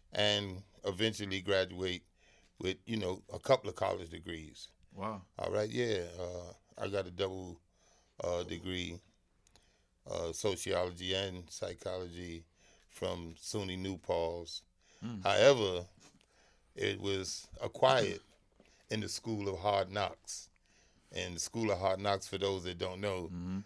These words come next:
Speaker 1: was prison. All right? But that's what enabled me to go through that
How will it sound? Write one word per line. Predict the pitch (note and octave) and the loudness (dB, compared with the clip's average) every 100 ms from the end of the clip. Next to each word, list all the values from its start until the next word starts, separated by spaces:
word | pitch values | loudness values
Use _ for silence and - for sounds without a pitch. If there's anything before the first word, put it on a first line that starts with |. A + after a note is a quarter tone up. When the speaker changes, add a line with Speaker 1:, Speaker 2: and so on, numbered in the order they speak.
| _ - | _ -8
Speaker 1:
was | F2 E2 | -6 -4
prison. | - C3+ F2 D#2+ - _ _ _ - _ _ _ - | 4 6 6 -2 -12 _ _ _ -20 _ _ _ -4
All | - | 0
right? | F#2 G2 G#2+ - G#2+ | 4 4 2 -2 -6
But | F2+ F2 | -6 2
that's | A2+ A#2+ - | 4 4 2
what | G#2+ G2 - _ _ - | 2 2 -4 _ _ 0
enabled | G#2+ A#2 C3+ A2 | 6 8 8 6
me | F#2+ F#2+ F2+ F#2+ _ - - | -2 -4 -4 -8 _ -20 -10
to | G2+ | -4
go | E2+ A#2 B2+ | 4 4 4
through | - A#2 G#2 | 0 0 6
that | A2+ G#2 | 4 4